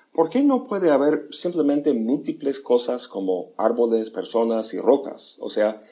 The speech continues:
puros modos? Eso, de hecho, de acuerdo con Gilles Deleuze,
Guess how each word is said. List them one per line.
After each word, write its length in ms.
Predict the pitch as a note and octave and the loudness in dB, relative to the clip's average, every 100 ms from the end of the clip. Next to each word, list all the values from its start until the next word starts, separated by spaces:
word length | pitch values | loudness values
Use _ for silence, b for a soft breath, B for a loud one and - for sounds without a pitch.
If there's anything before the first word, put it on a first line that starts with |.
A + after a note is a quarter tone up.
| B B _ | B B _
puros 400 | E3 E3 D#3+ C#3+ | 6 6 6 4
modos? 600 | D#3 C3 G2 - - _ _ _ _ _ b b | 6 8 6 -6 -14 _ _ _ _ _ b b
Eso, 460 | - C#3 C#3 C3 G#2+ | 0 2 2 0 0
de 120 | G#2 | 2
hecho, 300 | G2+ G2+ A2 - | 2 0 -6 -4
de 60 | |
acuerdo 360 | F#2+ - G2 G2 | -4 0 0 0
con 240 | G2 F#2+ | -2 -4
Gilles 280 | F#2 - F2 | -4 -4 0
Deleuze, 460 | A#2 C#3 A#2 - | 2 6 4 2